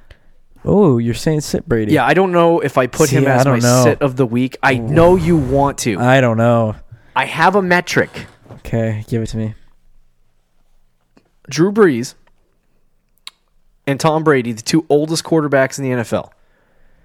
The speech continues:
Speaker 2: If you look at the last one, two, or three seasons, they've had cumulative, mi-, cumulatively together maybe three good games in December for fantasy.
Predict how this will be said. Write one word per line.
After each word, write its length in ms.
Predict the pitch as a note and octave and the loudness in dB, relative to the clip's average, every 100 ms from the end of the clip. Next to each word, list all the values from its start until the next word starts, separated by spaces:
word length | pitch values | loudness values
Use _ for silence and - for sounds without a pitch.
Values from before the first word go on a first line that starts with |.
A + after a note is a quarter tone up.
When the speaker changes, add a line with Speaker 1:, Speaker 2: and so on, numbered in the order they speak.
| _ _ _ _ - | _ _ _ _ -14
Speaker 2:
If 180 | C#3+ E3 | -6 -2
you 80 | |
look 180 | D#3 D#3+ | 0 0
at 100 | E3 | 0
the 80 | D3+ | 0
last 540 | C#3+ D3 C3 - - - - | 0 2 0 -4 -16 -20 -14
one, 580 | B2+ C#3 D#3 F3 G3+ G#3+ - | -4 0 0 0 -6 -12 -8
two, 240 | F3 E3+ | -4 -2
or 140 | C#3 | -4
three 340 | B2 D3 D3 D#3 | -6 -6 -4 -4
seasons, 680 | - D#3 B2+ G#2 F#2 E2 - - _ _ _ - | -4 -4 -4 -4 -10 -12 -18 -20 _ _ _ -4
they've 220 | D3+ D3+ | -2 -2
had 420 | C#3 D3 C3+ - | -2 -2 -2 -4
cumulative, 720 | - F#3 G3 F#3 D#3 D3 B2+ A2+ | -6 0 0 2 2 2 0 -4
mi-, 280 | A#2 B2+ C3 | -6 -4 -6
cumulatively 920 | - F#3+ F#3 F3 D#3 C#3+ A#2+ C#3 B2 | -6 -4 -2 0 0 0 -2 -4 -4
together 600 | A#2+ A2+ C3 A#2+ G2+ - - | -6 -2 0 0 -2 -6 -10
maybe 420 | A2+ C3 C3+ C3+ | -4 -2 0 -2
three 500 | A2 - C3 C3 C#3+ | -6 -8 -6 -2 -2
good 260 | C3+ C#3+ B2 | 0 -2 -2
games 340 | B2+ A#2+ G#2+ | -4 -6 -6
in 60 | G#2 | -10
December 440 | G2+ - F#2 - - _ _ _ _ _ _ - - - - - | -10 -8 -10 -12 -20 _ _ _ _ _ _ -20 -20 -20 -20 -8
for 140 | C#3+ | -4
fantasy. 520 | - A#2+ G2+ - C#2 | -2 -2 -4 -8 -14